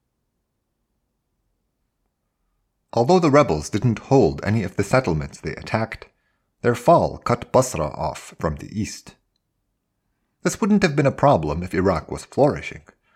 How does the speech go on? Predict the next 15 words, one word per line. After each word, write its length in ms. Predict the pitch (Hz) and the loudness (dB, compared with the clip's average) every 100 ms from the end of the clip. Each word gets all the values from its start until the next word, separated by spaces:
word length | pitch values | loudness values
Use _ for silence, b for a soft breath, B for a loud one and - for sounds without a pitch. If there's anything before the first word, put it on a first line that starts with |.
| _ - | _ -6
as 140 | 120 | -2
supplies 480 | 147 139 131 123 131 | -2 4 4 4 0
could 180 | - 95 | -2 0
just 300 | 98 - - | 0 0 0
come 260 | 104 110 | 0 2
downriver 680 | 90 90 113 92 113 - 67 | -2 0 0 2 2 2 -8
from 240 | - 76 | -8 -8
Baghdad. 520 | 143 - 180 196 - - _ _ _ _ _ _ _ _ _ _ _ _ _ _ _ | -8 -6 -2 -2 -2 -16 _ _ _ _ _ _ _ _ _ _ _ _ _ _ _
The 100 | 98 | -4
imperial 480 | 87 80 95 85 76 | -2 2 2 2 -2
province 500 | - 117 104 71 - | 2 2 2 -2 -6
was 140 | 78 | -6
in 100 | 78 | -6
shambles, 520 | 71 - 127 110 - - | -4 0 0 0 -8 -12
however, 420 | 139 - - | -10 -10 -14